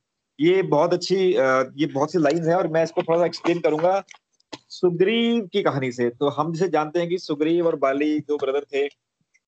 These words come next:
और सुग्रीव की डिजायर क्या थी? अब डिजायर की बात करते हैं कि सुग्रीव की डिजायर क्या थी कि बाली ने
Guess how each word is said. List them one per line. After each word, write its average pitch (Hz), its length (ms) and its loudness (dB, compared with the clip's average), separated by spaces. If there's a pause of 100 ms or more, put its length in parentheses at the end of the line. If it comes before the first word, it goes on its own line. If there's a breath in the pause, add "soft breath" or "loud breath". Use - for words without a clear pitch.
(100)
और 131 300 0
सुग्रीव 185 380 -2
की 254 80 0
डिजायर 202 260 0
क्या 165 120 0
थी? 143 100 0
अब 127 100 0
डिजायर 156 260 0
की 180 80 -2
बात 175 180 0
करते - 200 -6
हैं 135 80 -8
कि 147 60 -2
सुग्रीव 160 300 -4
की 180 80 -4
डिजायर 160 280 0
क्या 151 180 -2
थी 147 120 -6
कि 170 140 -2
बाली 139 400 0
ने 160 280 -2